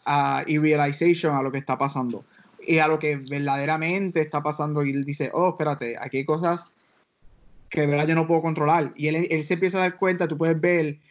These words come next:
desde ese momento que empieza a perder, "Hay cosas que yo no tengo el control, yo no tengo el control, yo no tengo el control, y yo no voy a poder hacer muchas de las cosas que yo pensaba hacer".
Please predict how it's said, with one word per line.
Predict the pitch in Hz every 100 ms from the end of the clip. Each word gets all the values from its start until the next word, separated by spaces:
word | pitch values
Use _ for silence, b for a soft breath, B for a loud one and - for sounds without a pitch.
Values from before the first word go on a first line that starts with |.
| b
desde | 160 151
ese | 147 170
momento | 170 185 165
que | 151
empieza | 147 151
a | 160
perder, | 165 160 143 - -
"Hay | 143
cosas | 143 147 165
que | 147
yo | 139
no | 131
tengo | 143
el | 143
control, | 147 147 131 127
yo | 139
no |
tengo | 139 151
el | 156
control, | 160 165 156
yo | 156
no |
tengo | 151 160
el | 160
control, | 160 151 185 175 156 B B
y | - 139
yo | 135
no |
voy | 135 147
a |
poder | 147 147
hacer | 147 151
muchas | 147 151
de | 151
las | 147
cosas | 151 160 165
que | 143
yo | 127
pensaba | 127 131 - 127 104
hacer". | -